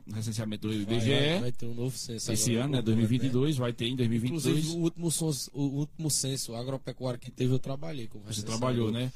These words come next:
Speaker 2: Aprendi muito lá, eu vi muita coisa da zona rural,
Speaker 1: Justamente.
Speaker 2: do, do, do, dos produtores rurais, né, que eu não sabia.
Speaker 1: Aí, com o passar do tempo, veio aquela, aquele período de escravatura,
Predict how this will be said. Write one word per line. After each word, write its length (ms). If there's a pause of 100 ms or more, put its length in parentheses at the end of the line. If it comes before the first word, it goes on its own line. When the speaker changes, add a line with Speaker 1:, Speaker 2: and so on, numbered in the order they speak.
(160)
Speaker 2:
Aprendi 460
muito 380
lá, 320
eu 80
vi 200
muita 260
coisa 240
da 160
zona 220
rural, 300
Speaker 1:
Justamente. 680 (180)
Speaker 2:
do, 240
do, 280
do, 180
dos 120
produtores 600
rurais, 340
né, 140
que 160
eu 80
não 100
sabia. 480 (240)
Speaker 1:
Aí, 160
com 140
o 40
passar 360
do 120
tempo, 480
veio 200
aquela, 260 (120)
aquele 240
período 400
de 300
escravatura, 1040